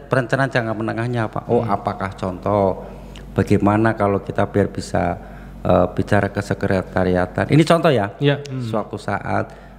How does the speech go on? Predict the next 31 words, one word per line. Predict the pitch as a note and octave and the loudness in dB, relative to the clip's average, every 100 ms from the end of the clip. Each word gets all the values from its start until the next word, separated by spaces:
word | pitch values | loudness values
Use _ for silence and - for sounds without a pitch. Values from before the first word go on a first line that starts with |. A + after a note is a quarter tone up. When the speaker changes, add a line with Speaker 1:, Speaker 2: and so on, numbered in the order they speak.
| - | -8
Speaker 1:
bisa | G2 G#2+ | -4 0
memiliki | F#2+ F#2 F#2 F2+ F2 | 2 2 2 0 -2
tempat | F2 E2+ F2+ | -2 -2 -2
sendiri, | G2 G#2 A2+ A2+ | 2 6 6 8
Speaker 2:
Hmm, | C3+ - G#2+ B2 | 8 6 6 4
Speaker 1:
sumber | G#2 A2+ B2 | 0 0 2
Speaker 2:
iya, | A#2 | 2
iya, | A2 | 0
Speaker 1:
dananya | G2 G2 G2+ | 0 0 -2
Speaker 2:
iya. | |
Speaker 1:
dari | - F#2 F#2+ | 0 0 2
apa, | G2+ - G#2+ | 0 2 0
itu | G#2+ | 2
Speaker 2:
Hmm. | A#2+ | 0
Speaker 1:
menengah. | A2 G#2 G#2 F#2+ | 0 0 0 0
Terus | A#2 B2 | -2 0
jangka | A2+ G2 | 0 0
panjangnya | - G#2 G2+ G2+ G2+ A#2 B2+ B2+ - - | -2 -2 0 0 0 2 2 -2 -10 -10
Speaker 2:
Hmm. | B2+ B2 | -6 -2
Speaker 1:
seperti, | A2 - A2+ - - - - - | -2 -2 0 -2 -2 -16 -18 -6
karena | - B2 E3 | 0 4 4
apa? | D#3+ G2+ F#2 - - - - - - - - - - - - - - | 2 -2 -6 -12 -18 -18 -18 -18 -18 -18 -16 -16 -16 -16 -16 -16 -10
Saya | - G#2 B2 | -2 2 4
saat | C3 G#2+ F#2+ | 2 0 -2
ini | A#2 | -2
usia | A2+ A2 A#2 | -2 -2 0
udah | A2+ G2 E2+ - - | 2 0 -2 -6 -8
lima | G#2 G2 F2+ | 0 2 2
puluh | F2 G2+ G#2 | 2 2 2
plus. | - - - - - | 2 0 0 -2 -4
Speaker 2:
Hmm. | - C#3 A#2 | 4 6 4